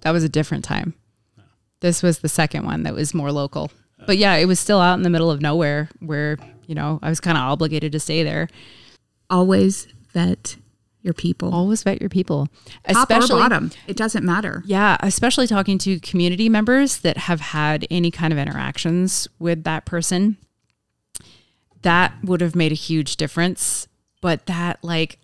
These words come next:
Speaker 1: "Oh, I'm not from here." I'm like, "Oh, yeah, that's true. There's no one that I can talk to about you." All right, that kinda makes sense. That's your red flag.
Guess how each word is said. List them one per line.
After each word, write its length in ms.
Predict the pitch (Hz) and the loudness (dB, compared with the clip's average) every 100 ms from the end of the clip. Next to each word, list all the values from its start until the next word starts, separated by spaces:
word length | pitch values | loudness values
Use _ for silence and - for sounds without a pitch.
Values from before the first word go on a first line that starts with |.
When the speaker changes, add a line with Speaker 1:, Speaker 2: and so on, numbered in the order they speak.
| - | -8
Speaker 1:
"Oh, 100 | 220 | -2
I'm 140 | 220 214 | 2 2
not 180 | 220 | 0
from 300 | - - 170 | -6 -4 -2
here." 500 | 196 240 247 269 262 - | -2 -2 0 0 -2 -4
I'm 100 | 190 | -6
like, 200 | 185 - | -6 -8
"Oh, 260 | 233 226 | -8 -4
yeah, 280 | 196 208 202 | -2 0 0
that's 240 | 185 180 - | -2 -6 -8
true. 580 | - 247 214 165 165 | -8 -4 0 0 0
There's 280 | 160 185 180 | -2 -6 -4
no 80 | 202 | -2
one 160 | 196 196 | 0 0
that 100 | 190 | 0
I 60 | |
can 160 | 185 196 | -2 -2
talk 240 | 233 226 | 0 -2
to 120 | - 175 | -2 -2
about 260 | 160 - | -2 -2
you." 160 | 160 165 | -2 0
All 760 | 202 349 453 415 427 440 415 320 | -2 -4 -4 -4 -4 -4 -4 -2
right, 120 | 262 | -2
that 120 | 269 | -4
kinda 160 | - 262 | -2 0
makes 220 | 220 196 | 0 0
sense. 260 | - 190 - - - - - | -4 -6 -8 -12 -16 -16 -4
That's 400 | 156 - - - | -2 -2 -6 -2
your 140 | 165 | 0
red 200 | 156 147 | 0 0
flag. 340 | - - - | -4 -6 -6